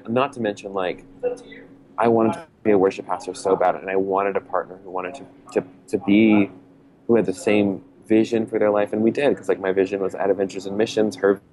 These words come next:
vision was there too, um, and we were,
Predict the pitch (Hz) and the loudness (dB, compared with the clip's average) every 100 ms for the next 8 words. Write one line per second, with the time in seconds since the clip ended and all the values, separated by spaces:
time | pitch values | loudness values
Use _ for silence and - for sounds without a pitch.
0 | _ 95 95 95 95 - 85 - 123 120 | _ -2 -2 -2 -2 0 0 4 6 6
1 | 113 - - - - - - 92 85 80 | 2 -8 -20 -20 -20 -20 -6 0 0 0
2 | 69 65 67 - _ _ _ _ _ _ | -2 -6 -14 -20 _ _ _ _ _ _
3 | _ _ _ 104 98 90 - 104 107 101 | _ _ _ 0 0 -2 -6 2 4 4
4 | 98 92 92 92 87 101 95 95 95 92 | 4 2 0 -4 -4 2 4 6 4 2